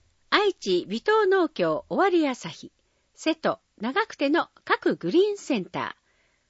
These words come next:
または稲市園芸です。期限が過ぎた引き換え券は使用できません。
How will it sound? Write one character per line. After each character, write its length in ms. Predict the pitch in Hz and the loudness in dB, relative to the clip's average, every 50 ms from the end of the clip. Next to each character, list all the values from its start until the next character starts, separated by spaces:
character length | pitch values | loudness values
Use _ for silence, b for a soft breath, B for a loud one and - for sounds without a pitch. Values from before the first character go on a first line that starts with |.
| _ _ | _ _
ま 100 | - 294 | -8 -2
た 140 | - 285 240 | 0 0 2
は 180 | 220 214 220 b b b b b | 2 0 0 b b b b b
稲 220 | - 196 220 302 370 440 466 440 - | -4 -2 0 2 2 2 0 -2 -2
市 240 | - 392 370 - - | -2 -2 -2 -2 -2
園 200 | - 262 254 214 | -4 -2 -2 -2
芸 220 | 190 170 143 139 135 | -4 -4 -6 -8 -8
で 160 | - 127 151 | -10 -12 -12
す。 220 | - - - _ _ _ _ _ _ _ _ _ _ _ - - | -12 -14 -18 _ _ _ _ _ _ _ _ _ _ _ -20 -8
期 140 | - - 427 | -4 -2 0
限 240 | - 494 427 349 302 | 2 2 4 4 4
が 160 | 254 202 196 | 2 2 0
過 140 | - - 359 | 0 -2 0
ぎ 120 | 381 359 - | 0 0 0
た 200 | - - 175 160 | 2 2 2 2
引 60 | 165 - - | 0 -4 -8
き 100 | - 240 | -10 -6
換 200 | 226 - 208 214 | -2 0 0 0
え 40 | 208 | 0
券 240 | - 208 190 196 202 | -2 -2 -2 0 0
は 160 | 247 - - - | 0 0 0 -4
使 220 | - - - 151 | -10 -8 -6 -4
用 200 | 165 214 254 269 | -2 -2 -2 -2
で 120 | 254 226 | -2 -4
き 140 | 196 - 190 | -6 -6 -6
ま 100 | 175 170 | -8 -8
せ 160 | - - 165 | -6 -6 -6
ん。 80 | 143 | -6